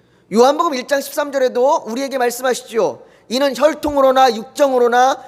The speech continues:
사람의 뜻으로 나지 아니하고 오직 하나님께로부터 난 자들이니라." 다시 말해, 이것은 우리도 마찬가지라는 겁니다. 하나님께서는 우리를 능력으로 택하신 것이 아니라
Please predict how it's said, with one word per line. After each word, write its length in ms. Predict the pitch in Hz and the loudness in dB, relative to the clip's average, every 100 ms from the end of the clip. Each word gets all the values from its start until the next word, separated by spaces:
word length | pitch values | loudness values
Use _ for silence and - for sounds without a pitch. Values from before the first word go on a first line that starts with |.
| - | -16
사람의 460 | - 208 247 269 262 | -4 2 2 2 -2
뜻으로 300 | 262 254 254 | -2 -2 0
나지 260 | 220 208 | 0 2
아니하고 420 | 220 214 220 202 | -2 0 -2 0
오직 280 | 202 202 214 | -2 -2 -4
하나님께로부터 640 | 254 311 311 294 277 262 262 | -2 -2 -4 -6 -6 -4 -4
난 140 | 226 | -2
자들이니라." 580 | 226 214 190 170 135 - - _ _ _ _ _ _ _ _ _ _ _ _ _ _ _ _ _ _ _ _ _ _ - - - - - - | -2 -2 -4 -8 -10 -12 -20 _ _ _ _ _ _ _ _ _ _ _ _ _ _ _ _ _ _ _ _ _ _ -20 -20 -20 -20 -20 -8
다시 200 | - 160 | -2 0
말해, 160 | 196 196 | 2 4
이것은 240 | 185 190 | 2 2
우리도 320 | 180 185 196 196 | 0 0 2 2
마찬가지라는 640 | 151 - 190 180 180 175 | 0 0 -2 -2 -4 -6
겁니다. 400 | 156 131 120 - _ _ _ _ _ _ _ _ | -10 -10 -14 -16 _ _ _ _ _ _ _ _
하나님께서는 600 | - 208 220 220 202 208 | 0 2 2 2 0 2
우리를 340 | 185 180 185 156 | 2 2 0 0
능력으로 480 | 170 185 190 180 | -4 -2 0 0
택하신 420 | 185 175 165 151 156 | -4 -4 -6 -6 -4
것이 260 | 139 139 | -4 -4
아니라 440 | 110 117 123 240 | -12 -6 -4 -4